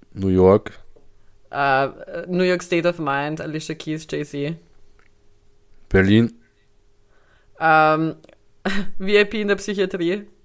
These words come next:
Speaker 2: von K I Z.
Speaker 1: Los Angeles.
Speaker 2: Ähm, ähm,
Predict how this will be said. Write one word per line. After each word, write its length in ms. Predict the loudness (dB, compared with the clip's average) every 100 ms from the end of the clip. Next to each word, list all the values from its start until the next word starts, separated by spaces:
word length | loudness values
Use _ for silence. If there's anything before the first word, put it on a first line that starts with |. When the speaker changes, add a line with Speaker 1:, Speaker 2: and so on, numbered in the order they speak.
| -12
Speaker 2:
von 200 | -6 -4
K 160 | 0 -2
I 60 |
Z. 380 | -2 -4 -6 -8 _ _ _ _ _ _ _ _ _ _ _
Speaker 1:
Los 220 | 2 2 2
Angeles. 560 | 2 4 4 4 0 -20 -20 _ _ _ _ _ _ _ -12
Speaker 2:
Ähm, 920 | -4 0 0 0 -2 -4 -6 -8 -10 -14 -18 _ _ _ _ -20 _ -8
ähm, 720 | -6 -4 -6 -6 -10 -12